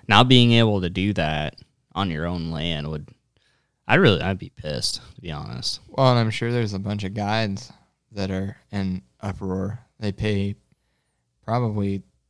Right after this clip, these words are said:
Speaker 2: depending on the landowner, a couple thousand dollars to lease out, you
Speaker 1: Yeah.
Speaker 2: know, ten thousand acres for a year. And then,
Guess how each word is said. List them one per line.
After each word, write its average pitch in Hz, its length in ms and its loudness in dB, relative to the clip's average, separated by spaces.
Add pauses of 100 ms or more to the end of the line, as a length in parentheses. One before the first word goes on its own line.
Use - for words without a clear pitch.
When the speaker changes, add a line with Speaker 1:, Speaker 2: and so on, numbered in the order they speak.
(1000)
Speaker 2:
depending 107 460 -2
on 98 140 0
the 92 60 -2
landowner, 95 520 0
a 95 60 -4
couple 98 240 -6
thousand 98 420 0
dollars 98 580 0
to 90 120 -4
lease 101 300 0
out, 95 320 -2 (400)
you 92 100 -18
Speaker 1:
Yeah. 73 140 -4
Speaker 2:
know, 87 140 -4
ten 104 240 -2
thousand 92 380 -4
acres 85 520 -4
for 82 160 -6
a 87 60 -2
year. 87 380 -4 (680)
And 95 160 0
then, 98 400 0